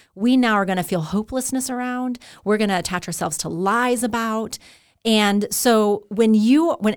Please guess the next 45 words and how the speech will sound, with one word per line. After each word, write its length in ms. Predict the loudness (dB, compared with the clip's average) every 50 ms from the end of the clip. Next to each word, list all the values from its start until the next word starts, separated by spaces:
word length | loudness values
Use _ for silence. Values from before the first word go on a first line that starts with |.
| -2
anyone 640 | 0 0 2 2 0 -2 -6 -8 -6 -4 -4 -2 -2
is 140 | -2 -4 -4 -6
ever 160 | -4 -2 -2
experiencing 480 | -2 -2 -4 -4 -4 -4 -4 -4 -6 -6
a 120 | -4 -4
stress, 840 | -4 -4 -4 -6 -4 -2 0 0 0 0 -2 -4 -4 -6 -6 -6 -8 -12 _ _ _ _ _ _ -4
um, 240 | -2 -2 -2 0 0
like 160 | -2 -2 -2 -2
anxiety, 840 | -2 -2 -2 -2 -2 2 2 2 2 2 0 -2 -4 -8 -10 -12 -10
okay, 300 | -10 -6 -6 -6 -6 -6 -8 -8
let's 120 | -8 -4
talk 80 | -4 -4
about 80 | -2 -2
anxiety. 280 | -4 -6 -8 -10 -10 -16 -20 _ _ _ _
When 260 | -2 0 0 0 -2
someone 320 | -4 -2 0 2 2 2 2
is 120 | 0 0
in, 160 | 0 0 -2 -2 0
in, 280 | 0 0 0 0 -4 -8 _ _ _ _
is 260 | -8 -6 -4 -4 -2
dealing 240 | 0 0 2 2 0
with 80 | 0 -2
anxiety 600 | -2 -4 -2 -2 0 0 0 0 0 -2 -4 -2 -2
over 280 | -2 0 0 0 -2
whether 340 | 0 0 0 0 2 0 -2
they're 160 | 0 -2 -2
working 380 | -2 -2 -4 -4 -4 -4 -6 -4
out 160 | -2 -2 -2
enough 280 | -2 -2 -4 -4 -4 -6
or 40 | -6
not 160 | -6 -6 -6
working 300 | -6 -8 -8 -6 -6 -6
out 80 | -4 -4
enough, 420 | -4 -4 -4 -4 -6 -8 -12 -20 _ _ _ _ _ _ _ _ _ _
I 180 | 0 2 2 4
know 220 | 4 4 2 2 0
that 120 | 0 0
there's 200 | -2 -4 -2 -4
a 40 | -4
shame 320 | -4 -4 -6 -6 -8 -8
issue. 260 | -8 -10 -10 -10 -8
There's 200 | -4 -4 -2 -2
a 20 | -4
condemnation 680 | -8 -6 -4 -4 -4 -2 -4 -4 -6 -6 -6 -8 -8
issue. 300 | -8 -8 -8 -10 -10 -14